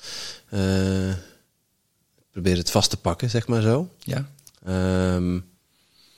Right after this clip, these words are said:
Speaker 1: maar eigenlijk geeft het me wel een fijn gevoel, dat die ups en downs ervaren. Ja, dat is dan waar ik het fijn gevoel vandaan haal.
Speaker 2: Ja.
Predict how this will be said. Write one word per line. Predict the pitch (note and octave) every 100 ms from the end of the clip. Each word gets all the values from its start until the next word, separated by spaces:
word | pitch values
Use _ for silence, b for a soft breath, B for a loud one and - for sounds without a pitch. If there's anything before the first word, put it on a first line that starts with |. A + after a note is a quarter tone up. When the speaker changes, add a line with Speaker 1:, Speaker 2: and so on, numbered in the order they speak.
| b
Speaker 1:
maar | - F2+
eigenlijk | F#2+ G2 -
geeft | G2 F2+
het | F#2
me | F2+ F#2
wel | F#2+ F#2 F#2
een | E2+
fijn | - F#2+
gevoel, | F#2 C#3 G3 - -
dat | G2 -
die | A2+ G#2 - G2+
ups | -
en | F#2+ F#2
downs | F#2 F#2 - - - - _ -
ervaren. | G2 F#2 F2 E2 D#2 - _ _ _ _ _ _ _ _ _ _ _ _ _
Ja, | F#2 G2+ A#2 -
dat | -
is | -
dan | D#2+
waar | D#2 -
ik | F2+
het | -
fijn | E2 E2
gevoel | E2+ F#2
vandaan | B2 G2+ E2+
haal. | D#2+
Speaker 2:
Ja. | E2 B2+